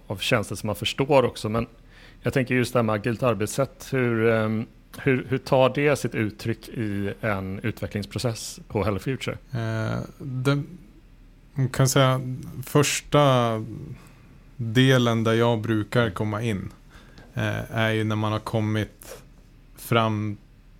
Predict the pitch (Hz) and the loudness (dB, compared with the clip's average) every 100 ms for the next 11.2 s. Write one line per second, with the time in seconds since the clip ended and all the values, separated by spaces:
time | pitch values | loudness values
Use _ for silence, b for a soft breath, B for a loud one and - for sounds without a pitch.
0 | - - 110 104 101 - - 117 117 113 | -6 0 0 0 -4 -4 0 2 2 0
1 | 110 107 104 104 104 - 117 104 104 - | -4 -4 -2 -2 -4 -4 -2 -2 -2 -2
2 | 104 101 101 101 - 104 107 104 101 117 | -2 -2 -4 -6 -6 -6 -4 -4 -6 -6
3 | - b b b - 113 107 104 - - | -12 b b b -8 -2 -2 -4 -12 -20
4 | - 107 104 104 104 95 92 92 - 101 | -10 -4 2 2 2 -2 -6 -8 -10 -12
5 | - - 117 107 104 104 113 b b b | -14 -12 -6 -4 -4 -6 -8 b b b
6 | b b - 110 113 107 110 117 - 117 | b b -4 0 0 0 2 2 2 4
7 | 117 110 104 107 - 107 104 104 104 101 | 6 4 2 0 -2 -2 0 0 0 -2
8 | 107 107 107 107 107 107 104 107 110 101 | -2 -2 0 2 2 2 0 2 2 2
9 | - 101 104 104 101 101 104 - 107 104 | -2 -4 -2 0 0 -2 -4 -2 -2 0
10 | 98 101 - - 104 - - 104 101 98 | -2 -4 -10 -6 -4 -4 -4 -4 -2 -4
11 | 98 | -6